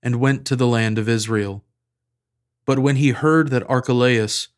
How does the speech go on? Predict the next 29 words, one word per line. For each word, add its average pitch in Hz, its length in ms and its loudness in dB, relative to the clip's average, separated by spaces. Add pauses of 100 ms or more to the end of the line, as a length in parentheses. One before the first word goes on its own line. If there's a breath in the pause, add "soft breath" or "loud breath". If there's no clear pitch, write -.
was 117 200 -2
reigning 131 420 0
over 123 280 0
Judea 113 600 0 (240)
in 123 120 -2
place 135 360 0
of 117 100 -8
his 120 140 -2
father 117 320 0
Herod, 117 480 -2 (580)
he 147 160 2
was 127 160 2
afraid 131 440 0
to 123 100 -2
go 131 200 2
there, 104 360 -2 (760)
and 131 160 0
being 127 300 2
warned 143 340 2
in 131 180 -2
a 123 60 2
dream, 113 540 -4 (400)
he 139 120 -4
withdrew 131 680 2
to 120 120 -4
the 117 100 -2
district 120 460 -2
of 110 140 -8
Galilee. 104 580 -2